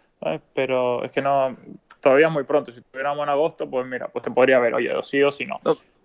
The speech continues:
Speaker 1: Eh,
Speaker 2: en realidad,
Speaker 1: creo
Speaker 2: en
Speaker 1: que va a ser
Speaker 2: realidad
Speaker 1: difícil, va a ser difícil, pero de momento tienen, tienen mucha intención y,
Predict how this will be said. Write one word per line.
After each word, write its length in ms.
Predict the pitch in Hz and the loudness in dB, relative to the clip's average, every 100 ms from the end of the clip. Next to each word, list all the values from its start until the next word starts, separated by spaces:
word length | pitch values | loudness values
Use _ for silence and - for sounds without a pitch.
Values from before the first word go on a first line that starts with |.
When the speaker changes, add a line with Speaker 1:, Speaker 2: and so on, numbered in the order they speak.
| - | 2
Speaker 1:
Eh, 140 | 143 | 4
Speaker 2:
en 60 | 170 | 6
realidad, 280 | 160 170 190 | 10 10 10
Speaker 1:
creo 0 | |
Speaker 2:
en 60 | |
Speaker 1:
que 40 | 196 | 6
va 60 | |
a 40 | 165 | 8
ser 80 | 196 | 8
Speaker 2:
realidad 120 | 190 | 8
Speaker 1:
difícil, 540 | 175 202 180 143 - | 2 -6 -6 -10 -12
va 60 | 151 | -12
a 20 | |
ser 180 | - 175 | -12 -14
difícil, 500 | 156 139 123 120 - _ | -14 -16 -14 -16 -16 _
pero 600 | 135 127 123 123 120 113 - | -2 0 0 -2 -4 -8 -12
de 220 | 135 123 | -6 -6
momento 420 | 123 127 127 175 | -4 -8 -2 -2
tienen, 420 | 165 160 147 131 - | -2 -4 -6 -10 -6
tienen 260 | 143 135 131 | -2 -2 -4
mucha 200 | 135 135 | -2 -2
intención 540 | 127 135 - 143 180 | -2 -6 -4 -4 -2
y, 320 | 175 131 123 | -2 -2 -2